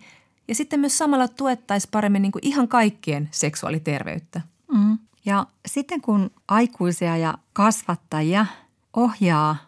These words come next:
Speaker 2: nuorten seksuaalikasvatuksen suhteen ehkä tällainen raskauden, seksitautien ja hyväksikäytetyksi tulemisen tietenkin sinänsä validi pelko, niin kuitenkin sitten siihen keskittyminen voi tehdä seksistä pelottavaa,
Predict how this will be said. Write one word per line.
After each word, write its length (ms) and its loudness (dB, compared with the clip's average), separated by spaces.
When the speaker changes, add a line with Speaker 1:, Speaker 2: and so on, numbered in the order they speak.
Speaker 2:
nuorten 420 2
seksuaalikasvatuksen 1200 -4
suhteen 580 -4
ehkä 260 0
tällainen 540 0
raskauden, 640 -2
seksitautien 880 -4
ja 140 -2
hyväksikäytetyksi 1040 -4
tulemisen 680 -2
tietenkin 360 -2
sinänsä 420 -2
validi 340 0
pelko, 480 -2
niin 460 0
kuitenkin 520 2
sitten 340 -4
siihen 380 4
keskittyminen 920 0
voi 200 2
tehdä 260 0
seksistä 500 -4
pelottavaa, 840 -2